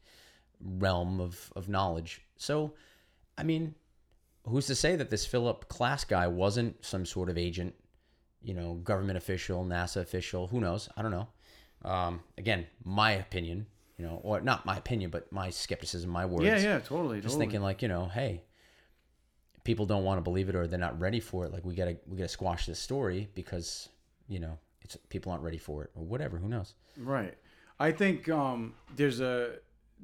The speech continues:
Speaker 2: there is something I do wanna get, uh, get into, um, after we talk about what happened, which is kind of a reference to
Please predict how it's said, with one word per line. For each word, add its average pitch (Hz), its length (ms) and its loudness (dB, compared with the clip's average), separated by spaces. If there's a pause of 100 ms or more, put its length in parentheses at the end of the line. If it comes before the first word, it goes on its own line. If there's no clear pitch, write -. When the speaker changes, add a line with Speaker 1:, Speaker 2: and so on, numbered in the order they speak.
(180)
Speaker 2:
there 147 200 8
is 165 120 6
something 143 260 4
I 123 60 2
do 123 200 0
wanna 120 260 -2
get, 117 320 2
uh, 113 240 -4 (120)
get 120 160 0
into, 113 560 -4
um, 98 460 -6
after 120 460 2
we 113 120 0
talk 113 220 0
about 113 240 -4
what 104 100 -4
happened, 110 400 -4
which 110 180 -8
is 107 120 -10
kind 113 260 -4
of 104 140 -4
a 110 80 -4
reference 107 500 -4
to 110 140 -6